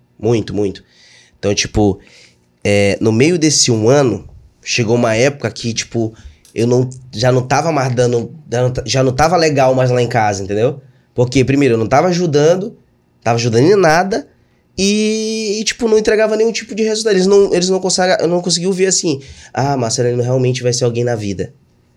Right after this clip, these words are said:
Entendeu? Então, é, essa época eu falei, "Não, peraí, eu acho que eu realmente tenho que dar uma parada e ter que fazer alguma coisa em paralelo." Aí come-,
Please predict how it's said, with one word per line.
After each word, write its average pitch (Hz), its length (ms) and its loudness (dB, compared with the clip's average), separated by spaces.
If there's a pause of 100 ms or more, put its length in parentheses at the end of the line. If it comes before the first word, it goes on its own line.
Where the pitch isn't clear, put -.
(140)
Entendeu? 110 320 0
Então, 113 300 2
é, 113 300 0
essa 120 220 0
época 127 280 0
eu 120 60 4
falei, 107 180 -2
"Não, 101 180 -2
peraí, 101 300 -2
eu 95 120 -2
acho 95 160 -8
que - 60 -10
eu 95 40 -6
realmente 110 340 -4
tenho - 80 -14
que 101 80 -6
dar 98 80 -4
uma 98 120 -4
parada 120 520 -2 (520)
e 101 80 -6
ter 117 100 0
que - 60 -4
fazer 104 240 -2
alguma 113 260 0
coisa 127 340 0
em 123 40 -2
paralelo." 117 540 -2 (1000)
Aí 98 120 -6
come-, 107 240 -4